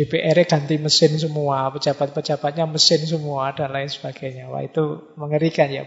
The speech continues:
post-human future. Nggak ada warung-warung yang ditungguin orangnya, semua warung mekanis. Nanti kamu beli apa? Sekarang kan masih, masih ada tenaga manusia yang ikut peran. Mungkin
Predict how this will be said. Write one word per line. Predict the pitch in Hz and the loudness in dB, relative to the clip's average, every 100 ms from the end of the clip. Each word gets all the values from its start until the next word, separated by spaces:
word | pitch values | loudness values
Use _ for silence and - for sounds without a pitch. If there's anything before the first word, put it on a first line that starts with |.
| - | 2
post-human | 190 - 180 185 190 196 202 | 2 4 2 2 2 -2 -4
future. | - 190 180 - 135 - - _ _ _ _ _ _ _ _ _ _ _ | -6 -4 -4 -6 -6 -10 -20 _ _ _ _ _ _ _ _ _ _ _
Nggak | 180 147 147 147 | -6 -2 -2 0
ada | 170 156 | 4 4
warung-warung | 151 151 170 160 156 156 185 175 | 4 4 2 2 2 2 2 2
yang | 165 165 | 0 0
ditungguin | 156 165 156 151 151 160 | -2 -2 0 0 0 0
orangnya, | 147 143 151 151 | 0 0 -2 -4
semua | 170 185 208 202 | -4 -2 0 0
warung | 202 196 208 185 | 0 0 -2 -6
mekanis. | 170 170 151 143 143 151 | -6 -6 -8 -8 -8 -10
Nanti | 135 143 | -12 -12
kamu | 143 151 - | -12 -12 -6
beli | 139 135 | -4 -2
apa? | 147 - 160 151 | -4 -4 -4 -4
Sekarang | - - 147 165 | -6 -4 2 4
kan | 180 165 | 4 2
masih, | 165 196 170 185 - | 0 0 -2 -4 -6
masih | 151 - 160 | -2 0 2
ada | 156 180 147 | 2 4 4
tenaga | 165 151 151 - 143 | 2 0 -2 0 0
manusia | 143 147 143 156 | -2 -4 -2 0
yang | 151 151 | 0 -2
ikut | 147 156 151 - | -4 -6 -6 -8
peran. | - 143 143 | -4 -2 -4
Mungkin | 160 175 214 | -6 -4 -4